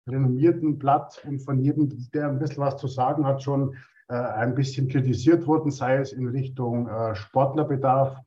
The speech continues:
sei es in Richtung Bedarf im Kaloriendefizit, sei es in Richtung Bedarf für,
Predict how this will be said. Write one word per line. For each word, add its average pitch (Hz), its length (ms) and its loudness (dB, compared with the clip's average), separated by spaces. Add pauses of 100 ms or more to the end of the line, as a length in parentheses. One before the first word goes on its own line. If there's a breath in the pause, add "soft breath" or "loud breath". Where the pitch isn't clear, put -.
(340 soft breath)
sei 131 280 2
es 131 100 0
in 120 140 -2
Richtung 127 480 0
Bedarf 117 460 2
im 123 180 -4
Kaloriendefizit, 127 1000 -2
sei 127 220 0
es 127 140 0
in 117 100 0
Richtung 120 380 0
Bedarf 120 580 4
für, 120 460 0